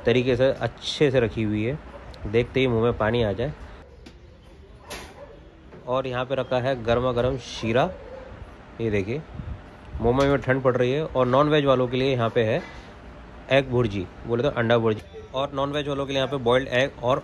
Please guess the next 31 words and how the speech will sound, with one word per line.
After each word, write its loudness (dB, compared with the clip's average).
आमलेट 2
भी 0
मिलता 0
है। -2
अगर 0
आप 2
बोलेंगे 0
तो -6
वहाँ 0
पे -2
गर्मा 2
गर्म 0
omelette -2
भी -2
बना 0
के -2
देते -2
हैं। -6
तो 0
हमने 2
अपनी -2
plate 0
ले 2
ली 0
है 2
और 0
साथ -2
में -2
ले 0
ली -2
spoon। -2